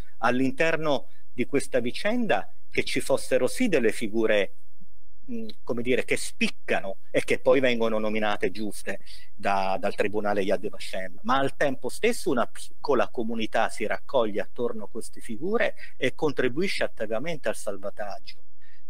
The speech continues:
come una comunità molto più larga di spettatori, di indifferenti, rimane per fortuna tale,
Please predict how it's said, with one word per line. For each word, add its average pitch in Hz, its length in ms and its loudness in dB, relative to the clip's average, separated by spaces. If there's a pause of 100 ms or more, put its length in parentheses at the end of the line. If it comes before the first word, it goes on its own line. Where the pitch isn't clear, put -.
come 175 240 2
una 175 180 2
comunità 156 480 2
molto 160 380 2
più 139 160 0
larga 123 500 2
di 110 180 0
spettatori, 135 1040 2
di 110 180 0
indifferenti, 135 1000 0 (600)
rimane 185 420 2
per - 160 2
fortuna 156 440 0
tale, 98 500 0